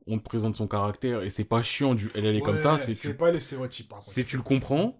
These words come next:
Speaker 2: Hmm.
Speaker 1: et en fait, toutes ces réactions, tu les comprends par rapport à son caractère.
Speaker 2: Exact, exact.
Speaker 1: Et si jamais elle a des faiblesses, parce que, vas-y, elle approche de la mort, et quand t'approches de la mort, ton caractère, il change un peu,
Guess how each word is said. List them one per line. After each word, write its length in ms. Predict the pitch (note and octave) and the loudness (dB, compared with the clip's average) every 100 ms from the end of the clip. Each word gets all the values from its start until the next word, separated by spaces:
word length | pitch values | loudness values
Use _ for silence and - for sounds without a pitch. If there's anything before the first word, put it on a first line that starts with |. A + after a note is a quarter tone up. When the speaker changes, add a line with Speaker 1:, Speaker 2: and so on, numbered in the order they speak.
| - | -14
Speaker 2:
Hmm. 120 | A2+ G#2+ - | -16 -16 -4
Speaker 1:
et 140 | A#2 | 0
en 80 | A#2 | 2
fait, 260 | A#2+ G#3 - | 2 -2 -4
toutes 180 | F3+ E3 | -6 0
ces 160 | E3+ | 2
réactions, 460 | D3+ C#3+ C3+ - A#3 | 4 2 2 -2 -2
tu 140 | - | 0
les 120 | A#2+ A2 | -2 0
comprends 300 | B2 - G#3+ | -2 -2 -6
par 120 | C3+ | -6
rapport 220 | A2+ A#2 | -6 -6
à 40 | A#2+ | -4
son 120 | B2 | -4
caractère. 480 | A2 G#2 G#2 D3 A#2+ | -2 -4 -4 -4 -4
Speaker 2:
Exact, 460 | A2+ A2+ G#2 - | -10 -12 -14 -18
exact. 160 | A2 G#2 | -20 -2
Speaker 1:
Et 100 | A#2+ | 0
si 200 | C3 F3+ | 0 -2
jamais 280 | E3 E3 E3+ | 4 6 6
elle 120 | D#3+ | 6
a 60 | C3+ | 4
des 120 | B2 | 2
faiblesses, 420 | A#2 C3 C3 D3 | 0 0 4 2
parce 200 | - G#2 | 2 -4
que, 100 | - | 0
vas-y, 260 | A2 A2+ A2+ | 0 2 4
elle 80 | A#2+ | 2
approche 300 | G#2 A#2+ A#2 | 2 2 2
de 100 | A2+ | 4
la 140 | A2+ | 4
mort, 260 | A#2+ C3 A2+ | 4 4 2
et 40 | |
quand 120 | G#2 A2 | 0 -2
t'approches 340 | G#2+ - A2+ | -2 -2 -2
de 80 | G#2+ | 0
la 100 | A2+ | 2
mort, 200 | A#2+ A2 | 0 -2
ton 100 | A2+ | -6
caractère, 440 | G2+ G#2+ G#2 A#2+ | -4 -4 -4 -4
il 60 | G#2+ | -4
change 240 | - A2+ | -2 -2
un 60 | G#2 | -2
peu, 240 | G#2 F3 | 0 0